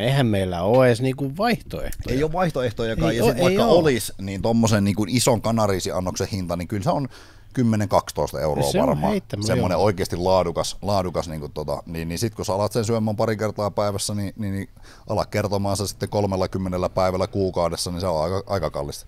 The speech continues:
Speaker 1: Niin, ja onko Suomessa, onko se törmännyt ees
Speaker 2: Ei.
Speaker 1: mihinkään ravintolaan, joka myis-, muistaakseni Tampereella oli joku, joka liittyi jotenkin Wolfin kymiin,
Speaker 2: Mä
Speaker 1: että
Speaker 2: muistan myös, mut mä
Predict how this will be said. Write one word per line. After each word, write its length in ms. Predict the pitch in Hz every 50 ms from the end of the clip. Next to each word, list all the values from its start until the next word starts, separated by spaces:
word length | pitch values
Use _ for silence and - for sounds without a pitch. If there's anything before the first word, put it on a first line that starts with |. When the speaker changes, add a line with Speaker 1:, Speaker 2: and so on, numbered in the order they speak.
| - - - - -
Speaker 1:
Niin, 200 | - 147 160 185
ja 80 | 220 233
onko 260 | 226 202 208 214 185
Suomessa, 400 | - 202 202 208 175 123 - 147
onko 100 | 147 -
se 100 | - 127
törmännyt 560 | 87 - 101 120 147 170 160 147 123 110 107
ees 440 | 101 98 98 95 98 95 - - - - -
Speaker 2:
Ei. 200 | 90 90 87 80 - - - - -
Speaker 1:
mihinkään 440 | 127 139 151 160 156 131 131 127 120
ravintolaan, 520 | 135 156 165 156 131 110 110 104 101 101
joka 180 | 101 95 - 101
myis-, 380 | 95 101 101 104 101 98 - 131
muistaakseni 500 | 156 196 226 202 - 214 156 - 156 131
Tampereella 560 | 170 180 175 160 - - 107 101 101 98 98
oli 160 | 98 98 101
joku, 360 | 117 120 107 - - 101 85
joka 260 | 90 98 95 - 104
liittyi 300 | 101 107 104 - - - 104
jotenkin 320 | 107 110 101 101 95 92
Wolfin 460 | 101 113 117 101 - - - 87 80 - -
kymiin, 380 | - - 95 92 90 87 82 82
Speaker 2:
Mä 60 | 113
Speaker 1:
että 80 | 127 127
Speaker 2:
muistan 280 | 120 110 95 - 90
myös, 240 | 82 78 71 67 -
mut 140 | 87 85 80
mä 160 | 104 110 113